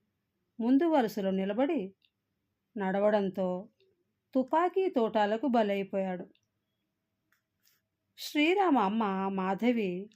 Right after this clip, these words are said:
అష్టకష్టాలు పడి శ్రీరామ్ను పదవ తరగతి వరకు చదివించి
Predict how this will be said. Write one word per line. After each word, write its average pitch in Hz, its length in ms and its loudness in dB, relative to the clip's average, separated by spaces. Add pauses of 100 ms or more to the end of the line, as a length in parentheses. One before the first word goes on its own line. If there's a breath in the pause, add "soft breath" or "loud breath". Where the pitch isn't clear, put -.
(680)
అష్టకష్టాలు 226 800 -2
పడి 277 460 -4 (460)
శ్రీరామ్ను 226 1040 0
పదవ 220 320 0
తరగతి 277 440 0
వరకు 226 260 -2
చదివించి 202 800 -2